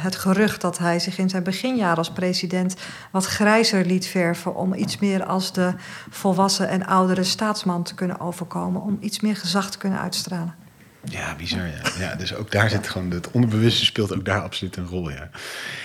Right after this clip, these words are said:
Speaker 2: Hey, hey, je noemt inderdaad even de weerstand die het in christelijke kring opnoemt, eh, roept. Eh, feminisme roept ook, eh, eh, aversie op in de, in de rechts, eh, nou, tot e-, extreemrechtse hoek. Ehm, we hebben een, eh, een fragment van Eva Vlaardingenbroek, die spreekt op het, eh,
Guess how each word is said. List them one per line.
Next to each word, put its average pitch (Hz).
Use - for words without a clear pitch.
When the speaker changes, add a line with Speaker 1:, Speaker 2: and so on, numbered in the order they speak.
Speaker 2:
Hey, 107
hey, 110
je 113
noemt 127
inderdaad 95
even 92
de 87
weerstand 95
die 90
het 82
in 87
christelijke -
kring 117
opnoemt, 120
eh, 110
roept. 120
Eh, 104
feminisme 120
roept 110
ook, 113
eh, 78
eh, 82
aversie 90
op -
in 82
de, 78
in 87
de 80
rechts, 92
eh, 80
nou, 82
tot -
e-, 90
extreemrechtse 123
hoek. 117
Ehm, 104
we -
hebben 113
een, 104
eh, 101
een 98
fragment 113
van -
Eva 101
Vlaardingenbroek, 98
die 98
spreekt 110
op -
het, 87
eh, 80